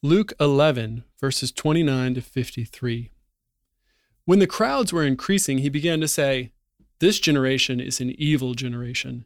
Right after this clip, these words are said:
It seeks for a sign, but no sign will be given to it except the sign of Jonah. For as Jonah became a sign to the people of Nineveh, so will the Son of Man be to this generation.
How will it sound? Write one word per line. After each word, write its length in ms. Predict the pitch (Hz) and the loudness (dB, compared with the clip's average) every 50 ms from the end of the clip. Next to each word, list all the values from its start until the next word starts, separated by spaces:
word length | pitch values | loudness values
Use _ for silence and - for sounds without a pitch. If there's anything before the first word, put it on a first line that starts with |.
| _ _ - | _ _ -4
It 120 | 165 - | -2 0
seeks 280 | - - 233 233 - - | 2 2 2 2 0 0
for 140 | - 170 147 | 0 2 2
a 60 | 131 | 2
sign, 400 | - - 185 190 190 180 160 151 | 2 0 0 2 2 2 2 2
but 120 | 151 139 | 0 0
no 180 | 139 147 180 247 | 0 0 2 2
sign 360 | 240 - - 190 175 170 170 | 0 0 0 -2 0 0 0
will 100 | 147 135 | -2 -2
be 120 | 127 127 | -2 -2
given 380 | 117 117 131 123 127 139 151 147 | -4 -2 -2 -2 -2 -2 -4 -4
to 160 | - - 156 160 | -4 -4 -2 -2
it 200 | 165 170 - - | -2 -4 -6 -8
except 420 | 165 156 - - - 139 139 - | -10 -6 -4 -2 -2 -2 -4 -6
the 80 | - 147 | -6 -6
sign 360 | - - - 131 127 120 120 | -4 -4 -2 -2 -2 -2 -4
of 180 | 120 123 - - | -4 -6 -8 -8
Jonah. 500 | - - 127 131 135 127 123 127 135 - _ _ | -4 -2 0 0 0 -2 -4 -6 -12 -16 _ _
For 340 | - - - - - 175 170 | -20 -20 -10 -2 2 4 4
as 180 | 156 131 - | 4 4 2
Jonah 300 | - - 156 196 247 262 | 2 2 4 4 4 4
became 300 | 196 175 - - 156 143 135 | 2 0 -2 -2 -2 0 0
a 40 | |
sign 360 | 127 - - 151 156 156 147 139 | -2 -2 -2 0 0 0 0 -2
to 100 | 139 127 | -2 -4
the 100 | 131 123 | -6 -4
people 280 | - 156 135 - 131 | -4 -4 -2 -2 -2
of 140 | 123 120 123 | -2 0 2
Nineveh, 540 | 127 135 175 214 190 135 131 123 - 143 - _ - - - | 2 4 4 4 2 2 0 -4 -8 -12 -16 _ -20 -14 -4
so 200 | - - 185 196 | 0 4 4 6
will 140 | 220 247 240 | 6 4 4
the 100 | 226 196 | 2 2
Son 220 | - - 160 151 | 0 0 0 -2
of 120 | 139 135 | -2 -2
Man 340 | 135 143 151 156 143 127 127 | -2 -2 0 0 -2 -2 -2
be 200 | 127 135 139 139 131 | -2 -2 -2 -4 -4
to 120 | - - | -4 -6
this 240 | 123 127 147 147 - | -6 -4 -4 -4 -4
generation. 720 | - - 127 127 123 123 123 127 131 - - 135 135 139 | -6 -4 -4 -4 -4 -4 -4 -4 -4 -4 -6 -6 -10 -16